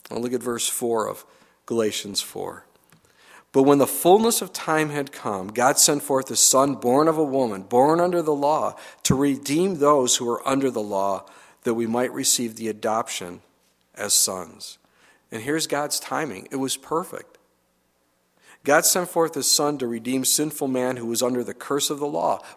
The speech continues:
born of the woman, his humanity,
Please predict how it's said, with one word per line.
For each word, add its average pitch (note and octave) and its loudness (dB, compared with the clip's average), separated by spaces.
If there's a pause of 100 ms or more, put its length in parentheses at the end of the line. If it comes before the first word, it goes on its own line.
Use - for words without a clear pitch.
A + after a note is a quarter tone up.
born D#3 4
of G3+ 0
the F#3 2
woman, G3+ 0 (600)
his D#3+ 2
humanity, E3+ -4